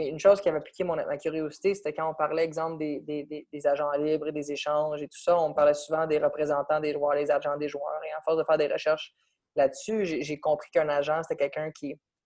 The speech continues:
travaille un peu dans le côté business, euh, du, du, mais dans, très axé avec l'athlète,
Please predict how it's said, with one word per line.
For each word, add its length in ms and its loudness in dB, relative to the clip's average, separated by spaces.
travaille 240 4
un 80 4
peu 140 0
dans 140 0
le 60 -6
côté 280 -4
business, 580 -4
euh, 220 2
du, 260 -14
du, 180 -14
mais 120 -4
dans, 320 2
très 300 4
axé 340 2
avec 200 0
l'athlète, 440 2